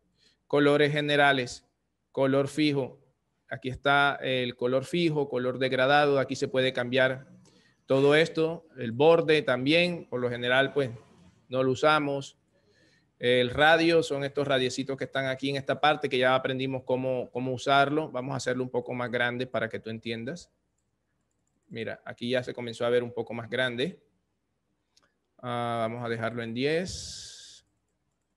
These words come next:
Ah, diez. Listo. Ahora,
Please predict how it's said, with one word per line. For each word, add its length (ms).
Ah, 360
diez. 400
Listo. 380
Ahora, 420